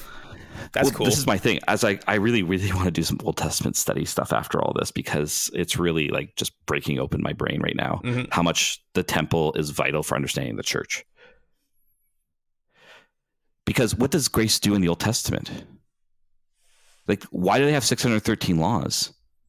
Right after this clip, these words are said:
Speaker 2: And it's not that God commanded those six hundred thirteen laws, by the way.
Speaker 1: Right, right, right, right.
Speaker 2: But they're trying to show, like, no, no, our encounter with God's glory changes everything.
Speaker 1: Yes.
Speaker 2: How we organize ourselves as a people, how we understand our identity,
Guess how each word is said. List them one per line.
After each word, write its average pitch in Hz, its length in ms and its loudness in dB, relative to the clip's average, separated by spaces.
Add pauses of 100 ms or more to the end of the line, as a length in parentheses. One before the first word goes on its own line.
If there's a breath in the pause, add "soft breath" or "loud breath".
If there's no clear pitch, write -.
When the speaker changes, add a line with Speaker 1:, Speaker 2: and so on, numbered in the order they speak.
(720)
Speaker 2:
And 123 60 0
it's 110 100 0
not 170 120 4
that 117 120 2
God 107 200 2
commanded 95 300 0
those 107 100 0
six - 160 -6
hundred 90 180 0
thirteen 76 240 -2
laws, 73 220 0
by 98 120 2
the 104 80 2
way. 127 220 0
Speaker 1:
Right, 113 200 2
right, 76 140 -2
right, 71 200 -6
right. 50 120 -12 (240)
Speaker 2:
But 113 120 0
they're 120 100 4
trying 135 160 2
to 127 60 2
show, 123 160 2
like, 98 280 -2
no, 110 100 4
no, 87 180 2 (240 loud breath)
our 107 140 4
encounter 107 420 0
with 95 100 -2
God's 85 240 0
glory 87 420 -2 (500)
changes 95 480 0 (240)
everything. - 760 -2
Speaker 1:
Yes. - 280 0
Speaker 2:
How 101 140 2
we 92 80 4
organize 98 420 2
ourselves 87 340 2
as 76 100 -2
a 73 40 -2
people, - 540 -2 (360 loud breath)
how 92 100 2
we 95 100 4
understand 82 520 0
our 87 100 2
identity, 80 640 -2